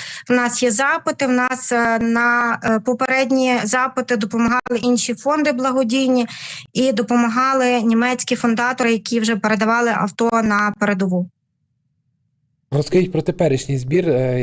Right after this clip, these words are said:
Speaker 2: яким чином можна долучитися до нього, і який автомобіль потрібно, е, нашим захисникам і куди він може поїхати, якщо кошти зіб-, зберуть?
Speaker 1: Е, дивіться, це в нас зараз є запит на шістдесят восьму, е, окрему єгерську бригаду.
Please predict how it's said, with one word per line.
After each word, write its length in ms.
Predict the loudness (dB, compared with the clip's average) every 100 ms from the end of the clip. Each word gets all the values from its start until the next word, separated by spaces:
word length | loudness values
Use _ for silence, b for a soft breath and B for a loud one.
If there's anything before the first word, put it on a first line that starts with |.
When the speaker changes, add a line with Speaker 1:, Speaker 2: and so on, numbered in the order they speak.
| -2
Speaker 2:
яким 360 | -4 -2 -4
чином 280 | -2 -2 0
можна 240 | 0 -2
долучитися 680 | -2 0 0 -2 -4 -4 -4
до 100 | -4
нього, 300 | -2 0 0
і 80 | -2 B B _
який 380 | -4 -4 0 0
автомобіль 440 | 0 -2 -2 0 -2
потрібно, 600 | -2 -2 -2 -2 -4 -2
е, 100 | -4
нашим 260 | -4 -4 -4
захисникам 640 | -4 -4 -6 -2 -2 -2
і 40 | -4
куди 240 | -2 -2
він 140 | -2
може 200 | -2 -4
поїхати, 420 | -4 -6 -6 -10 -12
якщо 300 | -12 -8 -10 b b _ -6
кошти 240 | -4 -4
зіб-, 280 | -6 -6 -8
зберуть? 460 | -4 -4 -4 -8 _ _ _ _ _ _ _ _ _ _ _ _ _ _ _ -4
Speaker 1:
Е, 320 | 0 0 0
дивіться, 320 | 0 0 0 -4
це 300 | -2 0 0
в 40 |
нас 260 | 0 0 -2
зараз 360 | -2 -2 -2
є 100 | -2
запит 360 | 0 -2 -2 -2
на 200 | 0 0 0
шістдесят 560 | -2 -2 -2 -2 -2 0
восьму, 720 | 0 0 0 0 2 2 0 0
е, 160 | 0
окрему 400 | 0 -2 0 2
єгерську 480 | 2 2 0 -2 -2
бригаду. 600 | -2 0 0 2 0 -2